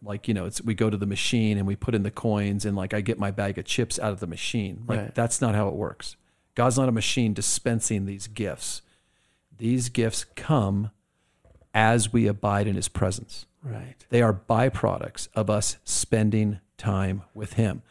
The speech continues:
Speaker 2: That's a
Speaker 1: They
Speaker 2: good
Speaker 1: are not just sort of like raindrops from heaven that he drops on us. That's not how it works. And I think that's sometimes how people think of these things.
Speaker 2: It's really good.
Speaker 1: Right? And that's really important for us to think about. And, and if you want to explore that more, you can read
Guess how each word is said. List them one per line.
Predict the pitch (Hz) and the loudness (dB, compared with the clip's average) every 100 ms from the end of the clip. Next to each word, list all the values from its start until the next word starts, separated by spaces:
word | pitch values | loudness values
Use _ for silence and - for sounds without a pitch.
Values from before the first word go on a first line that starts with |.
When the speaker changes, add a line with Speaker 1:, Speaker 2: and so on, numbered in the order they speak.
| - | -20
Speaker 2:
That's | - - | -12 0
a | |
Speaker 1:
They | 117 | 2
Speaker 2:
good | 113 | 4
Speaker 1:
are | 107 | 4
not | 107 113 120 - - | 4 4 2 0 0
just | 120 - | 0 2
sort | 117 | 2
of | 104 | 2
like | 104 104 | 2 0
raindrops | 104 113 120 113 110 107 - | 0 2 4 4 2 2 0
from | 101 | 2
heaven | 127 127 | 4 4
that | 104 | 2
he | 101 | 2
drops | 123 151 - | 4 4 2
on | 98 | 0
us. | 90 | 0
That's | 127 117 120 | 0 2 4
not | 117 147 | 4 4
how | 127 123 | 4 2
it | 101 | 2
works. | 127 131 - - | 2 2 -2 -4
And | 123 | 2
I | 113 | 2
think | - 196 - | 2 0 0
that's | 123 - | -2 2
sometimes | 160 156 131 110 104 107 - - - _ | 2 2 2 2 2 -2 -6 -18 -20 _
how | - 131 | -2 0
people | 131 123 120 110 | 2 0 0 0
think | - 170 139 | 2 2 2
of | 98 | -2
these | 60 - | -6 -4
things. | - - - - | -4 -4 -8 -12
Speaker 2:
It's | - | -4
really | 143 120 | -2 -2
good. | 135 110 107 | -4 -4 2
Speaker 1:
Right? | 113 117 - - _ | 6 6 2 -6 _
And | 120 | 0
that's | 120 - 120 | 2 0 -2
really | 147 202 190 | 2 6 6
important | 143 120 131 - - | 4 4 2 2 0
for | 110 | 0
us | 101 | 0
to | - | 0
think | 104 101 | 0 0
about. | 95 95 101 | 0 -2 -2
And, | 98 | 0
and | 110 | 2
if | 104 | 2
you | 123 | 4
want | 127 | 4
to | 123 | 2
explore | - - 123 | 0 2 4
that | 110 - | 4 2
more, | 107 107 | 2 2
you | 101 | 2
can | - 98 | 0 0
read | 104 110 | 2 2